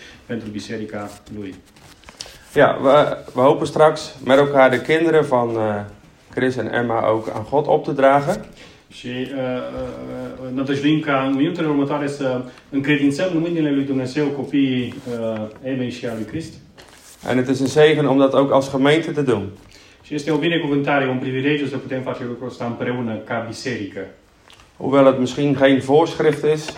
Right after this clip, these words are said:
Speaker 2: in de Bijbel,
Speaker 1: Deși nu este o, eh, cerință sau explicită în Scriptură,
Speaker 2: is het wel een hele, eh, grote zegen om deze kinderen in het midden van de gemeente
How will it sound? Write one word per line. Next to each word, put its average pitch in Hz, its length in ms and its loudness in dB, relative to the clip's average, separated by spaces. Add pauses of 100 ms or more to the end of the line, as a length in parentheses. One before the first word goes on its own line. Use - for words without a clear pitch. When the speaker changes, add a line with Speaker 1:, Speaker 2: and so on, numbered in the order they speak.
(300)
Speaker 2:
in 120 60 -2
de 120 60 0
Bijbel, 127 420 2 (240)
Speaker 1:
Deși 143 540 0
nu 147 120 4
este 139 280 0
o, 127 360 0 (160)
eh, 127 60 -6 (440)
cerință 139 540 0
sau 127 320 -6
explicită 123 480 -6
în 117 60 -4
Scriptură, 156 520 -8 (540)
Speaker 2:
is 113 100 -6
het 123 120 -12
wel 135 120 6 (100)
een 131 60 4
hele, 139 320 6
eh, 127 220 4
grote 135 260 0
zegen 123 600 2
om 113 260 0
deze 117 300 0
kinderen 139 360 2
in 123 60 0
het 117 140 -2
midden 139 240 2
van 127 140 0
de 120 120 0
gemeente 120 560 -4